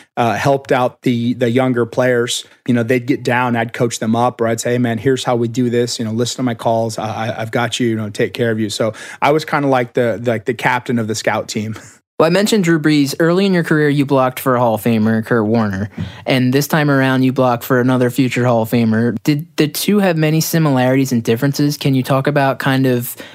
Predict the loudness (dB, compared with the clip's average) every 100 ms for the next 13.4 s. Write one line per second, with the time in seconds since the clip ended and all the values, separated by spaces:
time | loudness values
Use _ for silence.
0 | -8 0 2 2 0 0 0 2 0 0
1 | 0 0 0 0 0 0 -2 -6 -18 _
2 | -4 -4 0 -2 -2 -2 0 0 0 -4
3 | -4 -12 _ -2 0 0 -2 -4 -4 0
4 | 0 2 -2 -2 0 2 0 -4 -4 -6
5 | 0 0 0 0 0 0 0 2 0 -4
6 | -10 -2 0 0 0 -2 0 0 0 -2
7 | 0 2 2 0 -2 2 2 0 -2 -6
8 | -6 -6 -2 -2 0 0 0 0 0 0
9 | 0 -2 -4 -4 0 2 2 0 -4 -2
10 | 0 0 -2 -2 0 0 0 -2 -4 -6
11 | -8 -2 -2 0 0 0 0 0 0 0
12 | -2 -2 -2 -4 -6 -2 0 -2 0 0
13 | 0 0 -2 -2